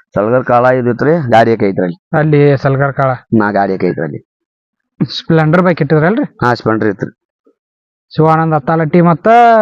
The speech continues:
Speaker 2: ಉತ್ತಮ್ ಹಾಕಿ ಗಾಡಿ ಹೊಡ್ದಾರ ಅಲ್ಲಿ.
Speaker 1: ಹಾ ರೀ, ಅದು ಗಾಡಿ ಐತ್ರಿ.
Speaker 2: ಹ್ಮ್.
Speaker 1: ಅದು ಗಾಡಿ ತೊಗೊಂಬರ್ತಮ್ಮ.
Speaker 2: ಸೈಕಲ್ ಮೋಟ್ರ್ ಅದ, ಅದ್ರಿ ಇಲ್ಲಿ
Speaker 1: ತಗೋ.
Speaker 2: ನಿಂಬಲ್ಲಿ ಅವ್ರಿಗೆ ಕೊಟ್ಟಿಲ್ಲ?
Speaker 1: ಎಲ್ಲಿ ಐತ್ರಿ? ಏ, ತೊಗೊಂಬ ಹಚ್ಚಿ ಡಬಲ್ ಸ್ಟ್ಯಾಂಡ್ ಮಾಡಿ ಅದನ್ನ.
Speaker 2: ಹ್ಮ್, ಹ್ಮ್.
Speaker 1: ಅದು ಐತ್ರಿ ಗಾಡಿ.
Speaker 2: ಗಾಡಿ.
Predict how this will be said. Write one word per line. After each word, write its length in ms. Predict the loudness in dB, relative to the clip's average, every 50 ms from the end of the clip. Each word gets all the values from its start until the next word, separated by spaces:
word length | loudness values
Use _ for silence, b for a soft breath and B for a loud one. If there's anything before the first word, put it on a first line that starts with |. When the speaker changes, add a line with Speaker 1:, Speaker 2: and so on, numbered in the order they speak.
| 2 2
Speaker 2:
ಉತ್ತಮ್ 360 | 0 0 0 _ -2 -2 -2 -2
ಹಾಕಿ 220 | -2 -2 -2 -2
ಗಾಡಿ 180 | 0 0 0 0
ಹೊಡ್ದಾರ 280 | 0 0 0 0 -2
ಅಲ್ಲಿ. 120 | -2 -2 0
Speaker 1:
ಹಾ 240 | 0 2 2 2
ರೀ, 60 | 2 0
ಅದು 180 | 0 0 2
ಗಾಡಿ 260 | 2 2 0 2 0
ಐತ್ರಿ. 220 | -2 -2 -2 -4 -4
Speaker 2:
ಹ್ಮ್. 320 | -4 _ _ -4 -2 0
Speaker 1:
ಅದು 120 | 0 2 2
ಗಾಡಿ 180 | 2 2 2
ತೊಗೊಂಬರ್ತಮ್ಮ. 400 | 0 0 -2 0 0 0 2 2 2 0 0 -4 _ _ _ _ _ _ _ -2
Speaker 2:
ಸೈಕಲ್ 220 | 0 0 0 0
ಮೋಟ್ರ್ 240 | 0 0 0 2 0
ಅದ, 140 | 0 0 0
ಅದ್ರಿ 260 | 0 2 2 2 0
ಇಲ್ಲಿ 140 | 2 2 2
Speaker 1:
ತಗೋ. 80 | 2
Speaker 2:
ನಿಂಬಲ್ಲಿ 260 | 2 2 0 2 2 2
ಅವ್ರಿಗೆ 200 | 2 0 0 -2
ಕೊಟ್ಟಿಲ್ಲ? 280 | -2 -2 -2 -2 -2 -2 -4 _ _ -2
Speaker 1:
ಎಲ್ಲಿ 140 | 0 0 0
ಐತ್ರಿ? 380 | 0 -2 -4 -6 -4 -4 -4
ಏ, 20 | -2
ತೊಗೊಂಬ 320 | 0 0 2 4 6 4
ಹಚ್ಚಿ 180 | 4 4 2 0
ಡಬಲ್ 200 | 2 2 0 2
ಸ್ಟ್ಯಾಂಡ್ 240 | 0 0 -2 0 0
ಮಾಡಿ 140 | -2 -2
ಅದನ್ನ. 140 | -2 -4 -6 _ _ _ 0
Speaker 2:
ಹ್ಮ್, 140 | 2 2 2
ಹ್ಮ್. 160 | 2 2 0 0 _ _ _ _ _ _ -2
Speaker 1:
ಅದು 160 | 0 2 2
ಐತ್ರಿ 200 | 2 2 0 0
ಗಾಡಿ. 440 | 0 0 -2 -6 -18 -10 _ 0 2
Speaker 2:
ಗಾಡಿ. 220 | 2 2 0 -2